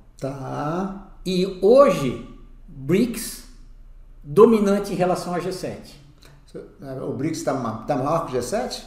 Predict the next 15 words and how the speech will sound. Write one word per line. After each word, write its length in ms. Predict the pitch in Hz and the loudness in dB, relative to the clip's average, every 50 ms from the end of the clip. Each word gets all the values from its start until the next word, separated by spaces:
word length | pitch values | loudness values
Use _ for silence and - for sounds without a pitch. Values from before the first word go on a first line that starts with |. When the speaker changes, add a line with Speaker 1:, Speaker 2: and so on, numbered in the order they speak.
| - | -4
Speaker 2:
Tá 120 | - 156 147 | 0 0 2
maior 180 | 156 151 160 | 4 2 2
do 100 | 160 156 | 2 0
que 60 | 151 175 | -2 -2
o 40 | |
G 100 | 165 170 | -4 -4
sete. 360 | 160 - 123 113 - - - - - - - - - - - - - - - - - - - | -4 -6 -10 -10 -10 -14 -18 -18 -20 -20 -20 -20 -20 -20 -20 -20 -20 -20 -20 -18 -14 -12 -12
Speaker 1:
Ah, 200 | 269 262 269 285 277 | -10 -10 -10 -10 -10
não 60 | - | -10
sabia. 380 | - - 226 220 233 254 254 - - - - - - - - - - - - - - - - - - - - - - - - - - - - - 220 | -10 -8 -6 -6 -4 -4 -6 -6 -8 -12 -14 -16 -18 -18 -20 -20 -20 -20 -20 -20 -20 -20 -20 -20 -20 -20 -20 -20 -20 -20 -20 -20 -20 -20 -18 -14 -12
Olha 220 | 233 247 220 165 | -10 -10 -10 -10
só. 260 | - - - - 196 196 - - - - | -10 -10 -12 -12 -12 -12 -14 -16 -12 -6
Speaker 2:
Então 360 | 165 165 - - 226 269 285 | -6 -6 2 4 4 4 6
você 300 | 302 - - - 247 151 | 4 0 4 4 4 4
vê 500 | 131 147 190 254 269 214 156 - - | 6 4 4 4 4 2 0 -2 -8